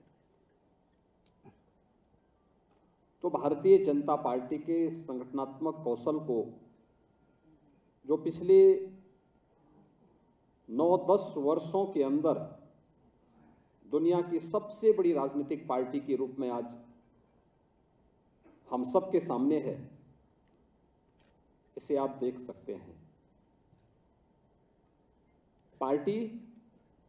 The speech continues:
सबसे बड़ी राजनीतिक दल दुनिया के अंदर तो है ही, लेकिन अपने संस्थापकों के द्वारा जिन मूल्यों और आदर्शों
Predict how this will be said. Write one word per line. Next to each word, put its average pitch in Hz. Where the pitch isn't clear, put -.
सबसे 170
बड़ी 180
राजनीतिक 135
दल 156
दुनिया 135
के 139
अंदर 135
तो 143
है 135
ही, 156
लेकिन 226
अपने 180
संस्थापकों 175
के 196
द्वारा 185
जिन 160
मूल्यों 180
और 151
आदर्शों 165